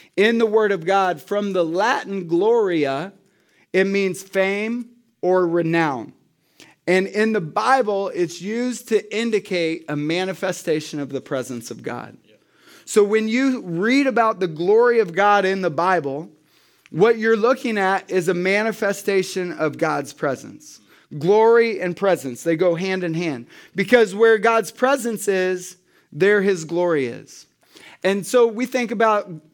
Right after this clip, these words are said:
Speaker 1: you know, just looking around every day, we can find glory in things like, uh, a beautiful tree that's blossoming, or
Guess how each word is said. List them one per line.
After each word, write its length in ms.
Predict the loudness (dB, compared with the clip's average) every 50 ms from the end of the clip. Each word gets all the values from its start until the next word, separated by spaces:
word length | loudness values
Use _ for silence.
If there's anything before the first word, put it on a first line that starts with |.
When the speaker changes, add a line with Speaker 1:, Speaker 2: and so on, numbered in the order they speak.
| _ _
Speaker 1:
you 140 | -6 -4 -2
know, 280 | -2 -2 -2 -4 -6 -12 -18 -14
just 240 | -12 -12 -10 -8 0
looking 340 | 0 0 2 2 -4 -4
around 380 | -2 0 0 0 0 0 0 0
every 240 | 0 0 0 0 0
day, 240 | 2 2 2 2 0
we 160 | 0 -4 -6
can 160 | -4 -6 -6
find 320 | -4 -4 -4 -4 -4 -4
glory 440 | -2 0 2 2 2 2 4 2 2
in 180 | 2 0 -2 -4
things 380 | -4 -4 -2 -2 -4 -4 -2
like, 400 | 0 0 0 0 -2 -6 -12 _ _ _ _ _ _ _ _ -12 _
uh, 200 | -2 -2 -2 -2 -4
a 60 | -6
beautiful 460 | -6 0 0 2 2 2 -2 -4 -6
tree 360 | -6 -4 -4 0 2 2 2 0
that's 200 | -2 -6 -10 -8
blossoming, 800 | -8 -4 -4 -4 -4 -6 -6 -6 -6 -6 -4 -4 -6 -8 -6
or 240 | -4 -4 -6 -6